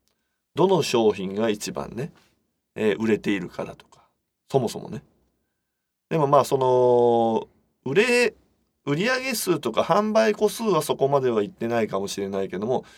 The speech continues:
収益性の高いもの何かっていうね。そういうものをまず着目していって、まあ、分析していきますよね。そうすると、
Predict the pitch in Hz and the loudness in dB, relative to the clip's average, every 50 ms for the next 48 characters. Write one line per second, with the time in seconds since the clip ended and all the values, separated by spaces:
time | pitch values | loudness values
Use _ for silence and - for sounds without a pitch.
0 | _ _ - - - - 170 180 180 180 175 170 - - - 160 160 151 147 143 | _ _ -12 -8 -4 -2 0 2 2 2 2 0 -2 -6 -6 -4 -4 -4 -4 -4
1 | 143 143 135 - 147 127 104 85 - - 76 101 98 78 71 - - - _ _ | -6 -6 -4 -4 -4 -4 -4 -6 -8 -6 -6 -6 -8 -8 -10 -14 -18 -20 _ _
2 | _ _ _ _ _ _ _ _ _ _ _ _ _ _ _ _ _ _ _ _ | _ _ _ _ _ _ _ _ _ _ _ _ _ _ _ _ _ _ _ _
3 | _ - - - - 104 110 - _ _ _ _ _ _ _ _ _ _ _ _ | _ -16 -16 -14 -14 -16 -16 -18 _ _ _ _ _ _ _ _ _ _ _ _
4 | _ _ _ _ _ - 202 208 208 208 208 202 202 208 190 131 113 110 120 110 | _ _ _ _ _ -2 0 0 0 0 -2 0 0 0 0 2 2 4 4 4
5 | 101 101 110 117 104 101 92 92 - - - - 113 110 107 101 - - 104 - | 4 4 4 2 2 0 -6 -8 -8 -10 -8 -6 -4 -2 -2 -4 -4 -6 -8 -8
6 | - - - 104 101 95 - _ _ - - - 139 98 - - _ _ _ _ | -8 -6 -4 -4 -4 -4 -6 _ _ -4 -2 0 0 -2 -4 -8 _ _ _ _
7 | _ _ _ _ _ - 123 113 95 113 120 123 110 117 110 90 104 - - 107 | _ _ _ _ _ -4 -2 -2 -2 0 -2 -4 -4 -6 -8 -8 -10 -10 -10 -12
8 | - 87 98 98 - - - 107 104 - _ _ _ _ _ _ _ _ _ _ | -10 -10 -12 -12 -14 -14 -12 -12 -12 -14 _ _ _ _ _ _ _ _ _ _
9 | _ _ _ _ _ _ _ _ _ _ _ _ _ _ _ _ _ - - 226 | _ _ _ _ _ _ _ _ _ _ _ _ _ _ _ _ _ -4 -4 -2
10 | 240 220 - - 240 226 220 214 - - 185 180 143 117 78 - - | -2 -2 -2 -2 -2 -2 -2 -6 -4 2 4 4 6 4 4 0 -4